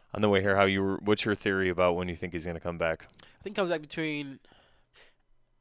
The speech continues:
Speaker 2: the earliest I would say is episode four. The latest I would say is episode seven. 'Cause a lot of people I've seen on Twitter and on, on Reddit, they'll say, like, everyone knows that the big episode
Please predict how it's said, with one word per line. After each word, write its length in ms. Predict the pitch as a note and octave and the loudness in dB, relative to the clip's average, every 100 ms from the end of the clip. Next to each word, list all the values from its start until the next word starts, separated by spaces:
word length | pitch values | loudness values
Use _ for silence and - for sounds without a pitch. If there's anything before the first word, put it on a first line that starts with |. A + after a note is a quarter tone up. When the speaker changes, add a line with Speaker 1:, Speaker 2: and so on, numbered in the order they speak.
| - | -8
Speaker 2:
the 100 | D#3+ | -2
earliest 340 | G3+ C#4 E4 C4+ | 2 2 2 0
I 60 | |
would 120 | B3+ | 0
say 160 | B3 C4 | 0 -4
is 100 | A#3+ | -4
episode 380 | G3+ G#3 G#3+ G3 | -8 -6 -8 -8
four. 500 | - G3 A3 A3 A3 - _ _ | -4 0 0 0 -6 -16 _ _
The 140 | C#3 C#3+ | -10 -8
latest 540 | C3+ C#3 F3+ G#3 - | -4 -4 -4 -6 -4
I 100 | F#3+ | -6
would 120 | F#3+ | -6
say 160 | - F#3 | -6 -6
is 80 | E3+ | -6
episode 540 | F3 - F3 E3 D3+ | -10 -8 -6 -6 -10
seven. 560 | - - D#3+ D3 B2 - _ _ _ _ _ _ _ | -12 -4 -4 -4 -8 -16 _ _ _ _ _ _ _
'Cause 200 | - F3+ | -8 -6
a 100 | F3 | -2
lot 120 | G3 B3+ | 0 0
of 60 | |
people 540 | B3+ G3+ F#3 F3 D#3+ D3 _ _ - | -2 -8 -8 -8 -10 -16 _ _ -14
I've 80 | D3+ | -10
seen 140 | - | -8
on 80 | D3+ | -8
Twitter 340 | - E3 D3 C#3 | -4 -4 -2 -4
and 100 | B2+ | -6
on, 200 | A#2 G#2+ | -10 -12
on 100 | A2+ | -4
Reddit, 240 | C3+ C#3 A2+ | 0 -2 -2
they'll 160 | B2+ | -4
say, 280 | B2+ - A#2+ | -4 -8 -8
like, 300 | A2+ A2 - - | -8 -12 -12 0
everyone 320 | G#3 G#3+ F#3+ | 2 2 0
knows 280 | E3+ D#3+ D3 | 0 0 0
that 200 | C#3 C3 | -4 -4
the 80 | C3 | -8
big 320 | B2+ D#3 D3+ | -4 -4 -2
episode 640 | C#3+ C3+ - C3+ B2+ A#2+ | -4 -4 -4 -2 -2 -8